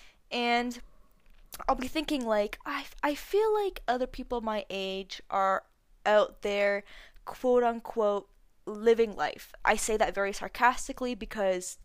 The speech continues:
that means something different to everyone else. But, you know, it's just, just like, like, I, I'm refraining from social media at the moment, but I still think about, like, what other people, like, my peers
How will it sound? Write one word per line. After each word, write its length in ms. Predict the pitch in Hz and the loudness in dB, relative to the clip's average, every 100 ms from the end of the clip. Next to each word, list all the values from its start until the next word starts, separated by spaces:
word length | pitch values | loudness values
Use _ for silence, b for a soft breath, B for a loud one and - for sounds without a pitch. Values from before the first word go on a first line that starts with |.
| - | -4
that 160 | - | -4
means 240 | 190 185 - | -4 -8 -6
something 320 | 185 - 180 | -6 -6 -10
different 340 | - - 170 | -10 -10 -12
to 120 | - 170 | -8 -6
everyone 300 | 185 170 139 | -6 -10 -8
else. 240 | 151 208 | -8 -6
But, 140 | - 285 | -6 -2
you 80 | |
know, 160 | 349 311 | 0 0
it's 100 | 311 | 0
just, 160 | 330 - | -6 -6
just 180 | 311 | -6
like, 300 | 285 226 - - - - - _ _ _ _ b b b b | -4 -6 -8 -14 -16 -18 -20 _ _ _ _ b b b b
like, 140 | 262 - | 0 6
I, 140 | 262 - | 6 6
I'm 180 | 254 269 | 4 2
refraining 400 | 269 277 311 359 | 0 0 0 -2
from 140 | 330 | -4
social 320 | 262 247 233 | -4 -6 -6
media 220 | 208 196 | -8 -4
at 100 | 202 | -6
the 60 | 196 | -6
moment, 400 | 175 170 220 233 b b b b - | -8 -6 -4 -6 b b b b 2
but 100 | 240 | 4
I 80 | 226 | 6
still 320 | - 311 339 | 2 2 2
think 280 | 330 214 220 | 0 -6 0
about, 260 | 202 196 | 2 2
like, 200 | 185 185 | 0 -4
what 300 | 175 180 190 185 | -6 -2 0 0
other 180 | 190 | -4
people, 480 | 190 208 202 196 190 | -6 -10 -6 -4 -4
like, 160 | - - | -6 -8
my 120 | 165 - | -10 -10
peers 640 | - 180 196 254 262 - | -8 -4 -4 -6 -10 -14